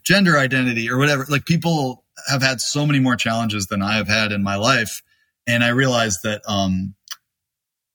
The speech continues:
you know, I think when you're, when you try to be an empathetic person, um, the world doesn't look super rosy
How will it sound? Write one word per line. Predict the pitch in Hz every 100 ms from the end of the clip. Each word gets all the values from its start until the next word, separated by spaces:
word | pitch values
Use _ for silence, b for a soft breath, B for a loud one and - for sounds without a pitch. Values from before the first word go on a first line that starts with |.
| _ 165
you |
know, | 147 107 -
I | 123
think | 131 113
when | 117
you're, | 113
when | 120 117
you | 110 - _
try | - 127 131
to | 113
be | 113
an |
empathetic | 107 104 107 104 98 -
person, | 139 139 113 101 98 95 _ _ _ -
um, | 110 101 95 95 - _ _ _ _ -
the | 131
world | 135 160 147 120 - - - _ _ _ _ -
doesn't | 147 139 135
look | 120 123 -
super | - 127 107 107
rosy | 98 110 131 120 - 185